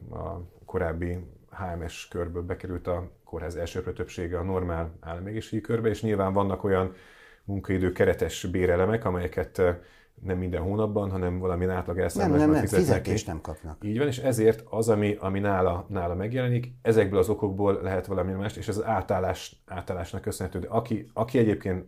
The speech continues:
Speaker 1: dolgozik általában a kórházakban, ők mindenképpen megkapják. Nem tudom önnek mondani, hogy egyik vagy másik esetben a Honvéd Kórház sok ezerről, sok ezer dolgozójából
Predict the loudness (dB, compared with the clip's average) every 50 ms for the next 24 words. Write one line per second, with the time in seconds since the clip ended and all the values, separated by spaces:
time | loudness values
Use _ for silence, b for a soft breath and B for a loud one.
0 | -14 -10 -6 -4 -4 -2 -2 -2 -4 -4 -6 -10 -12 -8 -8 -6 -4 -2 -2 -2
1 | -2 -4 -6 -8 -12 -16 -12 -8 -6 -4 -2 -2 0 0 0 0 -2 -6 -6 B
2 | B B B B B B B -8 -6 -4 -2 -2 -4 -4 -6 -6 -4 -4 -2 -2
3 | -2 2 2 2 2 2 -2 -8 -14 -18 _ _ -4 -2 -2 0 0 -2 -2 -2
4 | -2 -2 -2 -2 -2 -2 -2 2 0 0 0 0 -2 -2 -2 -2 -2 -4 -6 -6
5 | -6 -6 -4 -2 -2 -2 -2 -4 -4 -2 -2 -4 -4 -4 -4 -4 -4 -4 -6 -4
6 | -6 -4 -2 0 -2 0 -2 -2 -4 -6 -4 -4 -2 0 0 0 2 2 0 0
7 | 0 -2 -2 0 0 0 2 2 0 0 0